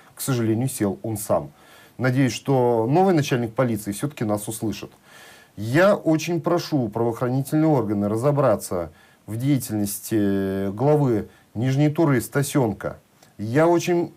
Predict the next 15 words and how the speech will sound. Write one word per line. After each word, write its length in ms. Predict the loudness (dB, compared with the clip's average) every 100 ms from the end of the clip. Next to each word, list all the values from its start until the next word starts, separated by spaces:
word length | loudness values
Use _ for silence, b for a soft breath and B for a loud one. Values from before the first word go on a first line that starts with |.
| -2
прошу 360 | -2 -2 -4
правоохранительные 680 | 0 0 0 0 0 0 2
органы 340 | 2 2 0 -2
разобраться 580 | 0 2 2 0 -2 -6
в 60 |
деятельности, 720 | 0 -2 0 -6 -6 -4 -4 B B B B B B -14
а, 360 | -4 0 2 2
администрации 1040 | 2 2 2 0 2 2 2 -2 0 0 -4 -12
теперь 260 | -4 0
уже 140 | 0 2
посёлка 580 | 0 2 0 2 -2
Сосево, 840 | -6 -4 2 2 2 -2 -2 -2 -4
а, 320 | -4 0 2 2
где 360 | -2 -2 0
на 400 | 2 2 2 0